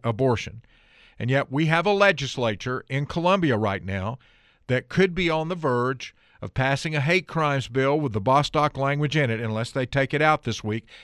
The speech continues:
And I'm, I'm very hopeful that that's gonna come out when this is debated, likely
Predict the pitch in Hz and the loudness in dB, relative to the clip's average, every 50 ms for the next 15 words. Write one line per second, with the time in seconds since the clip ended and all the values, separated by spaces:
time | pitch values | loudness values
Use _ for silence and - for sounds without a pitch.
0 | - _ 104 110 113 117 117 117 117 - _ - 113 113 107 95 120 117 127 135 | -18 _ -6 -4 -2 -2 -2 -2 -6 -10 _ -6 -6 -6 -4 -2 0 2 2 2
1 | 113 117 160 165 151 - - 107 110 110 107 110 92 - 120 113 - - - 120 | 2 2 2 2 2 0 -4 -4 -4 -2 -4 -6 -4 -2 -4 -4 -4 -4 -6 -6
2 | 113 104 - - 131 123 151 170 156 120 104 - - - - - - _ - 117 | -6 -6 -4 -4 0 0 2 2 2 0 -2 -4 -8 -18 -20 -20 -20 _ -4 -4
3 | 113 113 123 120 - 127 117 92 - 123 107 120 151 156 147 120 117 117 113 113 | -2 -2 -2 -4 -4 -4 -6 -4 -4 -4 0 2 4 4 4 2 0 -2 -2 0
4 | 117 127 117 101 - 123 123 123 123 | 0 0 0 0 -2 -4 -4 -4 -6